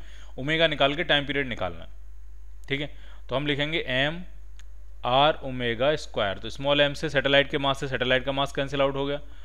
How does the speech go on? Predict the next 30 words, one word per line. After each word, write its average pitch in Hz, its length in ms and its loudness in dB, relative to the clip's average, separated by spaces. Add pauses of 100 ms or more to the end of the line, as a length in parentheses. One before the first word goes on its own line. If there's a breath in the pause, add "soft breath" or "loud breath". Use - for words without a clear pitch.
(320 soft breath)
तो 139 80 -4
जो 156 220 -2
ओमेगा 151 500 6
स्क्वायर 147 460 8
आ 131 140 8
रहा 120 180 6
है 117 180 2
वो 139 140 -2
किसके - 320 -4
प्रोपोर्शनल 147 440 -2
आ 147 140 6
रहा 143 200 6
है, 170 100 -4 (480 soft breath)
वन 147 240 4
upon 143 380 0
r 139 240 6
की 156 80 0
पावर 139 300 6
n 127 200 0
plus 117 280 0
वन 87 120 -8 (100)
के। - 80 -12 (1600 soft breath)
तो - 80 -10 (100)
ओमेगा 160 460 6
किसके 170 340 -2
प्रोपोर्शनल 131 440 -4
आ 113 100 2
जाएगा, 104 260 0
वन 147 320 2
upon 143 380 0